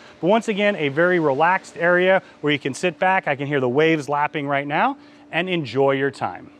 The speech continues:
Now we're headed into Piton's Restaurant. This is an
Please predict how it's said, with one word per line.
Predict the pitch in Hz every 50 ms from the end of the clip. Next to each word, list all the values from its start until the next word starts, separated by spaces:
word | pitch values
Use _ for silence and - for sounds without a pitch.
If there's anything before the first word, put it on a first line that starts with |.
| - - - - - - - - - - - - -
Now | - 180 220 247 269
we're | 294 262
headed | - - 190 208 208 220 190
into | 139 165 175 190 196 180 - 170 151
Piton's | - - - 220 220 208 - 208 202 190 185 180 143 139
Restaurant. | 165 175 175 - - 196 185 185 185 151 165
This | 208 - 269
is | 247
an | 226 233 -